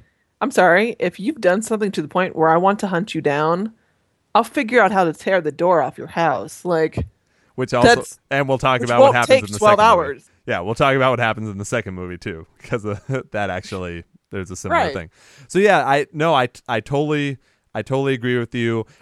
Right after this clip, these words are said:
Speaker 2: I think that's also one of their differences between the rich and the poor, is that the rich don't think that people are actually coming for them. They're, they're comfortable looking on the outside and assuming
Speaker 1: Right.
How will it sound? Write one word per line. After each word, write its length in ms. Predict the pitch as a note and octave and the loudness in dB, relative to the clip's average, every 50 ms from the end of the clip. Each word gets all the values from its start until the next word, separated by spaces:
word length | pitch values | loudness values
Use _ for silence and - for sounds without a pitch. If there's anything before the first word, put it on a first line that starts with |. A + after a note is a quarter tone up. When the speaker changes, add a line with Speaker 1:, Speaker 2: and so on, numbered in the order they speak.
| - - | -10 -4
Speaker 2:
I 120 | A#2+ B2 B2 | -2 -2 -2
think 440 | - - D3 D3 D3+ - _ - _ _ | -2 -2 -2 -2 -2 -4 _ -18 _ _
that's 220 | - B2+ B2 B2+ - | -2 -2 -2 -2 -2
also 720 | - C3+ C3 C3+ - - D3+ C3+ B2+ B2+ B2+ B2+ B2 A#2+ | -2 0 0 0 0 -2 -2 -2 0 0 0 -2 -2 -2
one 280 | A#2 A2+ B2 B2+ B2+ | -4 -2 -2 -2 -2
of 120 | B2+ A#2+ A2 | -2 -4 -2
their 220 | A#2+ A#2+ A#2 A#2 | 0 0 0 0
differences 540 | G#2+ A2+ B2 - - A#2 - - A#2+ A2+ G2+ | -2 -4 -4 -4 -6 -8 -8 -8 -8 -8 -8
between 340 | A#2 A2+ - - B2 A#2 A2 | -10 -12 -10 -8 -8 -8 -6
the 80 | G#2+ | -6
rich 260 | G2+ A2 A#2 - - - | -6 -6 -8 -8 -8 -10
and 100 | G#2+ G#2 | -10 -10
the 60 | F2+ | -10
poor, 440 | _ - A#2+ A#2 A#2+ B2+ C3 C3 - _ _ _ - | _ -6 -4 -4 -2 -4 -4 -6 -10 _ _ _ -12
is 140 | A#2 A2+ G2 | -10 -8 -4
that 160 | A#2 A2 G#2 | -4 -4 -4
the 100 | - G#2+ | -4 -4
rich 400 | G#2 G2+ B2 B2+ - - - - - A2+ - | -4 -2 -2 -4 -4 -6 -14 -16 -18 _ -4
don't 320 | - A#2+ A2+ A2+ A#2 - _ | -2 -2 0 -2 -2 -6 _
think 600 | _ _ _ - - A2+ B2 D#3+ - - - _ _ _ _ - | _ _ _ -8 -6 -4 -4 -6 -8 -12 -20 _ _ _ _ -4
that 200 | C#3 C#3 C#3+ - | -2 -2 -2 -4
people 280 | - E3 D3+ - D#3 | -6 -10 -8 -6 -4
are 80 | D#3 D#3 | -2 -2
actually 440 | D3+ D3+ C#3+ - - E3 D#3 D#3+ D3+ | -2 -2 -4 -4 -4 -4 -4 -4 -4
coming 340 | - - D#3 D#3 D#3 D#3+ D#3+ | -4 -4 -4 -4 -4 -4 -8
for 160 | - - E3 | -8 -8 -6
them. 320 | D3 E3 E3 E3 E3+ F3 - _ _ _ _ _ - | -4 -4 -4 -4 -4 -6 -10 _ _ _ _ _ -2
They're, 300 | C#3 B2+ B2 B2 A#2 A2+ | 0 2 4 4 2 2
they're 320 | G2 A#2 A#2 A2+ A2 A2 | 0 0 0 2 0 -2
comfortable 840 | - - - - D3 C#3 - - C#3+ A#2+ C3+ C3 C3 B2+ B2+ B2 A2+ _ _ _ - | -4 -6 -4 -2 -2 -2 -2 -4 -4 -2 0 0 2 2 2 0 -2 _ _ _ -8
looking 440 | A2 A2+ B2+ C3+ - C#3+ C#3 C3 | -4 -2 -2 -2 -2 -4 -6 -4
on 180 | B2 A#2+ A#2+ A#2+ | -2 -4 -4 -4
the 120 | A#2 A2 - | -6 -6 -6
outside 600 | G2 G2 F#2+ - - - A2 F#2 F2 E2+ E2 - _ _ _ - | -6 -8 -8 -8 -8 -8 -6 -6 -6 -8 -10 -12 _ _ _ -12
and 120 | A#2 A2 G#2+ | -10 -8 -8
assuming 640 | G2+ - - - F3 F3+ F3 D#3+ C#3 B2 A#2 A2+ | -8 -8 -6 -2 0 0 0 0 -2 -2 -2 -4
Speaker 1:
Right. 60 | A2 | -8